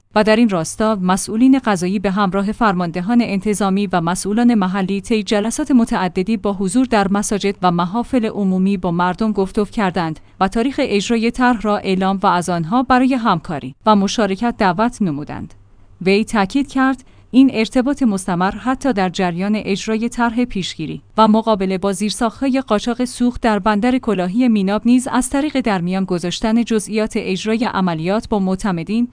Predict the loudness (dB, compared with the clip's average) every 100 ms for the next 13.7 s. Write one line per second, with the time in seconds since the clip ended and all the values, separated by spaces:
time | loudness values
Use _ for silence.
0 | 2 2 4 0 0 0 0 -4 -2 0
1 | 0 0 0 2 4 2 0 -4 -4 -2
2 | -2 -2 -2 0 0 0 0 0 0 -2
3 | -2 -2 0 -2 -4 -8 -10 -18 _ _
4 | _ -2 2 4 2 0 2 2 2 0
5 | 0 0 -2 0 0 0 0 -2 -2 2
6 | 2 4 2 4 4 2 2 -2 0 -2
7 | 0 0 2 2 0 0 0 -2 -2 -2
8 | 0 2 0 0 0 4 4 2 0 -2
9 | -2 0 0 0 -2 -2 -2 -4 -6 -10
10 | 0 0 2 2 2 0 -2 -4 -4 -4
11 | -4 -2 -2 -2 -4 -4 -8 -6 -4 -2
12 | -2 -2 -2 -2 0 0 -2 -4 -2 0
13 | -2 -4 -6 -4 -4 -4 -6